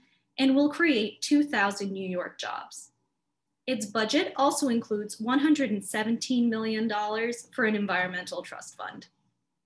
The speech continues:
chippy shows that hydropower can provide large-scale clean energy,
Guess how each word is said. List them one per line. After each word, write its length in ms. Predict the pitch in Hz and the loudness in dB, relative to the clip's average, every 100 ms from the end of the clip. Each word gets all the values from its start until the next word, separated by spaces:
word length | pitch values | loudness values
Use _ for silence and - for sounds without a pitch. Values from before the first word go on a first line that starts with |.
| _ _ _ _ _ _ | _ _ _ _ _ _
chippy 300 | - 339 440 | -4 -2 2
shows 580 | 427 277 202 196 202 - - | 2 2 2 0 -4 -10 -6
that 120 | 269 | -6
hydropower 840 | 277 311 311 311 - 190 175 - | 0 0 2 0 0 0 -2 -4
can 160 | - 269 | -2 -2
provide 480 | - 247 240 226 226 | 0 0 2 0 -2
large-scale 1200 | 226 226 247 262 277 277 - - 202 208 202 208 | -6 -2 2 4 2 0 -4 -2 0 0 0 -4
clean 420 | - 202 202 196 | -8 -8 -6 -4
energy, 640 | 185 143 110 - 78 - | -6 -6 -8 -10 -14 -16